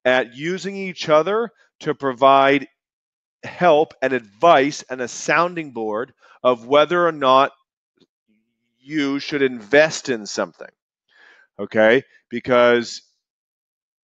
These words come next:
there's lots of things to buy, and we can end up wasting our money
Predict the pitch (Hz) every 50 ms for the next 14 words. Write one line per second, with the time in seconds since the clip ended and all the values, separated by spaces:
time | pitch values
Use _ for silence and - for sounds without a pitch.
0 | _ - 123 120 107 - 107 110 113 120 131 147 160 - - 190 160 180 190 196
1 | 196 - 214 214 170 185 170 156 156 151 156 156 160 156 151 143 120 135 131 131
2 | 135 143 147 120 107 113 113 113 127 139 143 - - 165 156 151 147 135 139 143
3 | 147 151 135 113 113 147 151 _